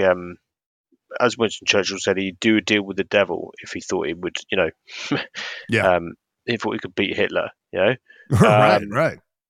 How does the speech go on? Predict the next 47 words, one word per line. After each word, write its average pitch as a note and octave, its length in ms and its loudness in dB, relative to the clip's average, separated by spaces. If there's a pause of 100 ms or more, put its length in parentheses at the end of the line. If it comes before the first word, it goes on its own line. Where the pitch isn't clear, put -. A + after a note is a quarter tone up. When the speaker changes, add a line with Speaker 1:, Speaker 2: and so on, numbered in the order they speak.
(220)
Speaker 1:
so, A2 460 0 (1500)
I, C#3 420 2
I, C#3 100 4
I, C#3+ 100 0 (320)
I'm C#3 200 0
all C3+ 100 -2
for G#2 300 -2
it. F2 100 -6
I'm A2+ 100 -2
all A#2+ 140 0
for G#2+ 300 0
making G#2 400 0
alliances F#2+ 500 2
wherever F#2+ 320 2
you F2 140 -8
can. - 260 0 (120)
If - 180 -4
you, - 120 -6
if - 200 -6
you, A2+ 180 2 (220)
because A#2 340 2
obviously A#2 360 2
the, G#2 140 -4
the G#2+ 140 -10
threat - 280 -2
to - 80 -8
the G2 80 -6
system G2+ 400 -2
is F2+ 100 -4
so G2 180 -2
grave F#2 440 0
that, F#2+ 200 2 (760)
um, G2 340 -2 (500)
you C#3+ 60 -8
know, A2+ 140 -6
it's B2+ 160 -8
either A#2+ 240 -4
get, C3+ 180 -2 (140)
get C#3 240 0
him, A#2+ 260 -12
you B2+ 100 -14
know, G#2 180 -4 (120)
basically A2 480 -2
ally B2 360 4
with G#2+ 160 -8
the G#2 60 -10
Cheney's G2+ 680 -2